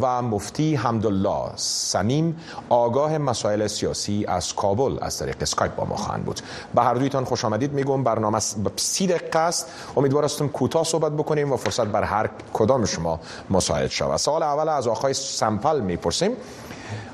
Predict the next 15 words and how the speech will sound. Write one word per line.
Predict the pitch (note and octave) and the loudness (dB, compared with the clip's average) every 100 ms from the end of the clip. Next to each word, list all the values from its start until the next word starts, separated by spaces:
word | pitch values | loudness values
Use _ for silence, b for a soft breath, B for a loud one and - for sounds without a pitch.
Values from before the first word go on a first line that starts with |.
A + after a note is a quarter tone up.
| - D3+ | 0 2
آیا | F#3 G3 B3 C#3 | 4 4 2 2
به | G2 A#2 | 0 0
فکر | C#3+ - | 0 0
شما | B2 B2 B2 C#3 A2 | 0 2 2 2 2
نشست | G#2 G2 B2+ - A#2 | 2 2 0 0 0
دوحه | F#2 G2+ A2+ B2 G2 | 2 2 2 2 4
در | G2+ G2 | 2 2
واقع | G2+ F#2+ C3+ C#3 B2+ G2 B B B | 2 0 0 2 2 -2 B B B
راه | G#2 A2 C#3 E3 D#3+ C#3 | 2 4 4 4 2 2
را | B2 A2+ G#2+ G#2 | 2 2 2 2
برای | G2+ A2 A#2 A#2+ | 2 2 2 2
مشروعیت | A2+ G#2+ G2 - G#2 F2+ G#2+ G#2 | 2 2 2 2 2 2 2 2
بخشیدن | - F#2+ - - G2 G2 | 2 0 0 0 2 2
حکومت | F#2+ - F#2+ F#2+ F#2+ | 2 2 0 2 0
طالبان | - F#2+ G2 B2+ G#2+ | 2 2 2 2 0